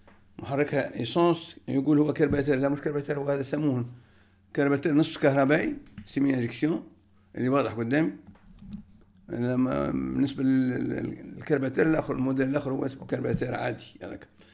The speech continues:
هذا نصف كهربائي، هذا نصف كهربائي، وما عادش هو ما لقاش منه أو عنده مشكلة فيه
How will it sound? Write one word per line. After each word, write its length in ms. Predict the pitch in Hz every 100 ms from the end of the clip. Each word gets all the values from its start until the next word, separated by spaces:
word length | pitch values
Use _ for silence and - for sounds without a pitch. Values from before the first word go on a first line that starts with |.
| -
هذا 260 | - 151 165
نصف 160 | - -
كهربائي، 600 | 151 139 127 131 80 - - - - -
هذا 280 | - 113 123
نصف 180 | 127 120
كهربائي، 680 | 113 110 117 170 220 - _ _ _ _ _ _ -
وما 540 | 165 165 165 160 156 170
عادش 260 | 185 -
هو 100 | 151
ما 140 | 147 147
لقاش 520 | 147 143 143 160 131
منه 380 | 180 170 151 147
أو 360 | 139 139 - -
عنده 280 | 131 147 135
مشكلة 300 | 151 - 127
فيه 280 | 123 180